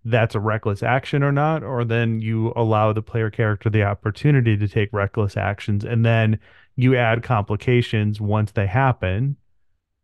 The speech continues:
by rolling the tension pool, right? And that doesn't always mean that they get attacked. There could be other things that happen, right? Like, they're chopping a tree down,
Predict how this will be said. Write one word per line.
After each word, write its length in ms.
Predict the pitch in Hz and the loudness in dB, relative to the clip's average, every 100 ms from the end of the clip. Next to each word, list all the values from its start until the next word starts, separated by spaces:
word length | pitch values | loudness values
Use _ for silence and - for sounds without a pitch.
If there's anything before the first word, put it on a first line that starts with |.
| - | 0
by 120 | 120 | 2
rolling 580 | 113 120 113 107 107 110 - - | 4 4 4 4 2 -2 -6 -6
the 80 | |
tension 400 | 123 156 160 104 | 0 0 0 -4
pool, 380 | 95 - - - _ _ - | -6 -12 -12 -14 _ _ -6
right? 320 | 95 127 - _ | -2 -2 -4 _
And 100 | 143 | 0
that 80 | 175 | 4
doesn't 240 | 208 202 | 4 4
always 260 | 190 180 143 | 6 6 4
mean 300 | 135 160 147 | 4 4 4
that 140 | 123 | 4
they 120 | 120 | 2
get 160 | 113 110 | 2 0
attacked. 680 | 101 - 165 120 98 - _ _ _ _ _ - | 0 -4 -2 -2 -6 -12 _ _ _ _ _ -2
There 100 | 127 | 0
could 160 | 156 | 2
be 140 | 131 127 | 2 2
other 320 | 127 127 123 | 4 4 4
things 640 | - 165 98 110 117 - - | 4 2 2 -4 -16 -10 -2
that 160 | 110 107 | 0 2
happen, 400 | 135 127 - 127 | 0 -2 -8 -4
right? 300 | 107 110 117 | 0 2 2
Like, 140 | 113 | 0
they're 120 | 120 | 0
chopping 480 | 117 - 120 131 120 | 0 0 0 0 0
a 60 | 117 | -2
tree 360 | - 139 131 | 0 0 2
down, 560 | 120 117 110 107 107 | 2 2 2 2 0